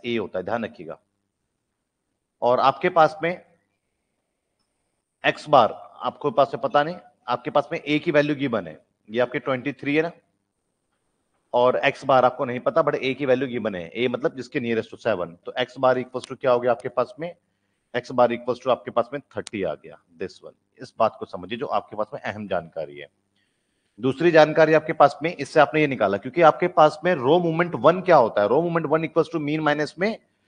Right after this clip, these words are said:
जिसके nearest number होता है, और आपके पास में माइनस ए, ए की value तो ए क्या होता है? जिसके nearest होता है। तो आपके पास में ए आपके पास में था तो एक्स बार निकाल लिया। और ये भी समझिए आपके पास में,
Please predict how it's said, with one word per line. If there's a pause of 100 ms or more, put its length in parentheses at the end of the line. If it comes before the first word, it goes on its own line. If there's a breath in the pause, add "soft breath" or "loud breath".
(180)
जिसके
nearest
number
होता
है, (640)
और
आपके
पास
में (640)
माइनस
ए, (120)
ए
की
value
तो
ए
क्या
होता
है?
जिसके
nearest
होता
है।
तो
आपके
पास
में
ए
आपके
पास
में
था
तो
एक्स
बार
निकाल
लिया। (400)
और
ये
भी
समझिए
आपके
पास
में,